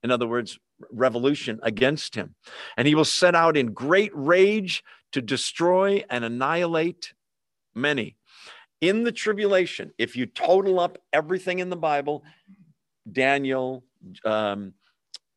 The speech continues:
J-, Jeremiah, Ezekiel, especially Revelation, Matthew twenty-four, I keep referring to,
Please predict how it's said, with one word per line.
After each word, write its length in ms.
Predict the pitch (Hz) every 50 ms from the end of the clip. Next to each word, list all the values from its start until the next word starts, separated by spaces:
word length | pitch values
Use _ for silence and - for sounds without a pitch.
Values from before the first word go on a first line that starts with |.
| _ - - 85
J-, 80 | - - - -
Jeremiah, 720 | - 98 123 147 143 139 135 131 131 127 127 127 127 127 127 - _ -
Ezekiel, 840 | 107 110 95 90 123 143 156 147 - 151 147 147 139 139 143 135 - -
especially 720 | - 127 - - - - - 175 175 - - - 156 139
Revelation, 720 | 131 139 135 131 135 131 127 127 127 - - 143 127 120
Matthew 380 | 110 107 110 113 110 - 135 131
twenty-four, 640 | 127 - 147 147 151 139 - - 139 131 127 127 127
I 20 | 120
keep 220 | 120 - 127 123
referring 440 | 127 120 - 135 131 131 131 131 117
to, 300 | - 135 131 127 135 131